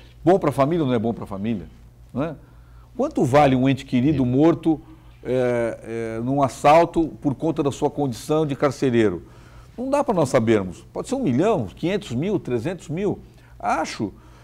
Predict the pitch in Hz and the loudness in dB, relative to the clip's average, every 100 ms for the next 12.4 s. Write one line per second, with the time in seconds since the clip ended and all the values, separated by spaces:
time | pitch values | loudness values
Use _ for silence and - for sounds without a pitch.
0 | - - 123 120 107 139 - 165 160 170 | -20 -8 -2 -2 -4 -12 -8 -6 -4 -2
1 | 156 - 175 202 240 269 - - - - | -4 -2 -2 0 0 -4 -14 -20 -20 -20
2 | - - 151 170 170 160 151 110 151 190 | -20 -8 -4 -2 -2 2 0 2 -2 -4
3 | - - - 170 127 107 - - - 110 | -10 -16 4 4 4 0 -6 -20 -8 0
4 | 151 147 127 107 170 160 160 120 139 170 | 0 0 -8 0 0 2 -2 0 -2 -2
5 | 123 107 90 76 123 135 120 - - 156 | -2 -2 -4 -8 -6 -4 -6 -8 -4 -4
6 | 104 87 - - - - - 123 117 117 | -4 -10 -18 -20 -20 -20 -6 -6 -4 2
7 | 127 131 110 - - - - - 143 123 | 6 6 4 0 -16 -20 -20 -4 -2 -2
8 | 110 107 131 123 104 - - - - 98 | -2 0 2 2 0 -6 -14 -20 -12 -4
9 | 143 127 127 117 104 101 135 123 98 87 | -4 -2 -4 -4 -4 0 2 0 -2 -10
10 | - - - - 147 156 202 180 170 170 | -14 -20 -20 -6 0 0 0 2 2 2
11 | 117 113 147 127 - 127 - 180 196 165 | -2 -10 -8 -6 -4 -6 -2 -2 -2 -8
12 | - 123 - | -10 -10 -8